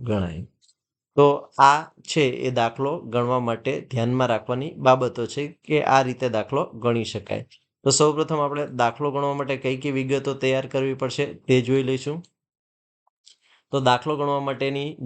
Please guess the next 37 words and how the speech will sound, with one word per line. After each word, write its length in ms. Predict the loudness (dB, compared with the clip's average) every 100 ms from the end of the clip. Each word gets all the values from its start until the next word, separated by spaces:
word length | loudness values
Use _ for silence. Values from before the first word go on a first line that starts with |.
| -2
જરૂરી 340 | 0 0 0 -2
વિગતમાં 420 | 0 -2 -2 -2 0
સૌપ્રથમ 480 | 0 -2 -2 -2
આપણે 260 | -2 0 -2
એક 160 | -2 -2
પાનામાં 460 | 0 0 -2 -4 -2
આમ 140 | 0 2
નોંધ 220 | 0 0 -2
તૈયાર 300 | 0 0 -2
કરી 260 | -4 -2 -2
લેવાનું 380 | -2 -2 -4 -4
છે 100 | -4
ફોર્મેટ. 480 | 0 0 0 -4 -6 -20 _ _ _ _
ત્યારબાદ 440 | 6 6 4 -2 -4
જરૂરી 460 | -4 -2 -2 -4
ખાતાઓ 460 | -2 -2 2 0 0
તૈયાર 340 | 0 -2 -2
કરવાના 480 | -2 -2 -2 -2 -4
છે. 140 | -4 -4
જરૂરી 400 | -4 -2 -2 -2
ખાતામાં 520 | -2 -2 -2 -2 -2
શેર 160 | -2 -2
મૂડીને 400 | -2 -2 0 0 -2 -4
અસર 320 | -2 -2 -2
કરે 260 | -2 -2 -2
છે, 120 | -2
બોનસ 400 | 0 0 -2 -2 -2
શેર 160 | -2
અને 160 | 0 -2
હકના 360 | -2 -2 -2 0
શેર 180 | -2
એટલે 200 | -2 -2
શેર 200 | 0 0 0
મૂડીનું 400 | -2 -2 -2 -2
ખાતું 300 | -2 -4 -2
તૈયાર 240 | 0 0 -2
કરીશું. 400 | -2 -2 -4